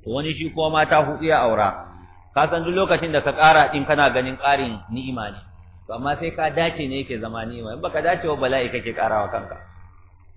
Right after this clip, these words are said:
So da haka shi ma yace, "Tazawwajtu abghi qurratal aini arba'an. Fa ya laita anni lam akum atazawwaju. Fa ya laitani a'ma, asammu wa abkamu wa aqta'u, bal ya laita anni muhaddaju.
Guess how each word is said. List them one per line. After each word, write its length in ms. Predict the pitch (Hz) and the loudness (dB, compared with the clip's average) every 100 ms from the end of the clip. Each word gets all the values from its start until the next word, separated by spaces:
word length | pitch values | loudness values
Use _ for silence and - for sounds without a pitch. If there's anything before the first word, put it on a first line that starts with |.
| - | -6
So 100 | 139 | 0
da 140 | 139 139 | 6 6
haka 160 | 139 127 | 6 0
shi 80 | 139 | -2
ma 160 | 143 143 | 0 2
yace, 280 | 143 139 123 | 0 -6 -6
"Tazawwajtu 640 | 120 120 120 135 139 - 131 | -6 -4 -2 -2 -4 -6 -2
abghi 420 | 131 127 - 120 - | -2 -2 -4 -8 -6
qurratal 500 | 120 131 127 127 117 123 | -4 -4 -2 -4 -4 -4
aini 320 | 135 131 127 | -4 -4 -6
arba'an. 580 | 110 107 92 117 104 - - - - - - - | -6 -4 -2 -4 -6 -14 -20 -20 -20 -20 -10 -2
Fa 60 | |
ya 160 | 123 143 | 2 2
laita 320 | 160 165 151 | 2 0 -4
anni 300 | 139 135 123 | -4 -6 -4
lam 180 | 127 135 | -4 -4
akum 260 | 113 - 113 | -6 -6 -8
atazawwaju. 640 | 107 110 98 101 107 95 - - - - - - - - | -8 -8 -6 -4 -4 -6 -10 -20 -20 -20 -20 -20 -10 -2
Fa 60 | 135 | 2
ya 160 | 139 | 4
laitani 480 | 160 190 190 165 147 135 | 2 0 -2 -4 -6 -2
a'ma, 440 | 160 143 127 113 98 - - 120 | -2 0 -2 -4 -6 -10 -12 -6
asammu 480 | 127 - 175 165 147 | -4 -2 -2 -2 -2
wa 140 | 131 120 | 0 0
abkamu 560 | 120 - 170 147 117 92 113 | -4 -2 -2 -2 -4 -6 -2
wa 140 | 127 | 2
aqta'u, 540 | 131 - - 139 135 123 | 2 0 -2 -2 0 2
bal 140 | 196 | 2
ya 220 | 175 147 135 | 4 4 4
laita 280 | 143 139 123 | 0 -2 -4
anni 200 | 127 117 | -4 -6
muhaddaju. 560 | 113 - 104 92 107 | -8 -8 -10 -8 -10